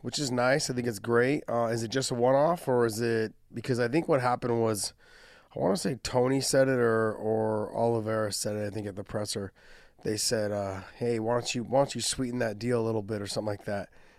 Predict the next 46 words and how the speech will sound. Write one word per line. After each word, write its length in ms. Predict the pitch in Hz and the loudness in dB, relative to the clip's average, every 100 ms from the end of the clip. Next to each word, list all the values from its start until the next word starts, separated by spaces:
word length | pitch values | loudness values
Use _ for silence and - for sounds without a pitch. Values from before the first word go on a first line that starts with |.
| - | -10
And 120 | 104 | -6
then 140 | 104 101 | -4 -4
Dana 240 | 104 104 | -4 -4
came 160 | 98 107 | -6 -4
out 140 | 104 | -4
and 120 | 98 - | -4 -6
said, 160 | 101 | -8
"Yeah, 120 | 101 98 | -6 -6
he's 120 | 98 | -8
gonna 160 | 101 98 | -8 -8
do 80 | 98 | -10
it 100 | - | -10
to 60 | |
seventy-five 540 | - 95 98 - 92 - | -8 -6 -8 -8 -8 -8
K." 200 | 95 80 - - - - - | -12 -12 -20 -20 -20 -18 -8
I 40 | |
mean, 120 | 120 131 | -2 2
you 100 | 147 | 2
would 120 | 120 | 2
think, 380 | - 151 127 113 | 2 2 2 -2
I 60 | |
mean, 160 | 113 113 | -4 -2
what'd 160 | 120 117 | -2 0
they 120 | 117 | 0
make? 360 | 117 104 98 | 0 -2 -6
They 100 | 107 | -8
made 460 | 101 104 107 101 104 _ _ _ _ | -6 -4 -4 -6 -10 _ _ _ _
two 260 | - - 117 | -10 -4 -2
billion 360 | 110 113 107 98 | 0 0 0 -2
dollars 340 | 110 117 110 | 0 0 0
this 220 | 120 - | -4 -2
year. 160 | 127 123 | -2 0
They 80 | 110 | 0
made 140 | 110 | 2
over 180 | 113 110 | 2 2
a 40 | |
billion 300 | 95 113 110 | 0 0 0
dollars 280 | 107 113 110 | 2 2 0
this 180 | 107 - | -2 -2
year 100 | 117 | -2
in 60 | 98 | -2
profit 480 | 110 107 120 120 - _ - - | -4 -2 -2 -4 -6 _ -20 -20
for 160 | - 107 | -10 -8
twenty 280 | - 113 110 | -4 -2 -2
twenty. 340 | 120 117 120 - _ _ _ - - _ _ _ - | -2 -2 -2 -6 _ _ _ -20 -20 _ _ _ -10
So 360 | - 110 101 | -2 0 0